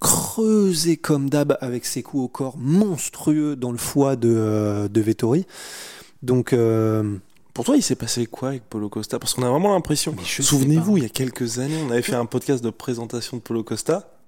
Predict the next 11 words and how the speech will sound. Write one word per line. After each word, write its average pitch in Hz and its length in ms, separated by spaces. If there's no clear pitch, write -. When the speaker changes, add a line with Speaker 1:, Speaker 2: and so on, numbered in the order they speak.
Speaker 2:
élève 127 280
modèle. 120 480
Speaker 1:
Ouais. 131 260
Speaker 2:
Là, 123 100
le 123 120
mec 143 240
s'est - 140
transformé 117 480
en 139 120
cancre. - 420
Speaker 1:
Néanmoins, 165 720